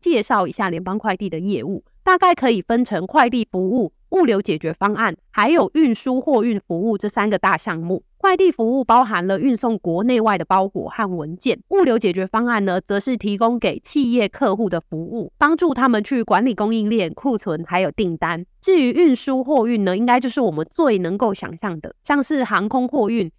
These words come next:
地面运输还有海洋货运。另外也有从这三种基本款的服务衍生出来的其他项目，像是提供给货物的保险，还有追踪货物运送情况的这些服务。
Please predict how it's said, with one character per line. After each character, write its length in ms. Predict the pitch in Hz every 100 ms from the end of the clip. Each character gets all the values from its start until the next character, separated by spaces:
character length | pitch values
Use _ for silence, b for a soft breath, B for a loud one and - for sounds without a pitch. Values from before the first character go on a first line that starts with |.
| _
地 160 | - 302
面 180 | 294 254
运 200 | 262 220
输 240 | - 226
还 160 | 196 185
有 180 | 185 190
海 200 | - 156
洋 260 | 151 185
货 200 | 240 190
运。 220 | 226 160 -
另 140 | 359 349
外 160 | 349
也 80 | 277
有 140 | 269 220
从 260 | 214 208
这 140 | 311 294
三 320 | - 277 294
种 220 | - 180
基 220 | 165 277 294
本 180 | 214
款 220 | 202 202 147
的 60 |
服 140 | - 170
务 140 | 233
衍 220 | 202 170
生 220 | 170 269 269
出 180 | 311
来 140 | 285 180
的 80 | 180
其 160 | -
他 180 | 175 202
项 200 | 202 190
目， 160 | 190 185
像 120 | 359 359
是 140 | 381
提 180 | 262 226
供 220 | 254 277
给 160 | 196 143
货 180 | 320
物 200 | 254 247
的 60 | 202
保 240 | - 165
险， 220 | 214 202 -
还 160 | - 254
有 100 | 208
追 260 | - 262
踪 220 | 277 262 269
货 160 | 311
物 220 | 262 247
运 200 | 208 247
送 240 | 214 247 208
情 280 | - 180 196
况 240 | - 208
的 100 | 165
这 140 | -
些 160 | 165 180
服 160 | - 156
务。 280 | 208 190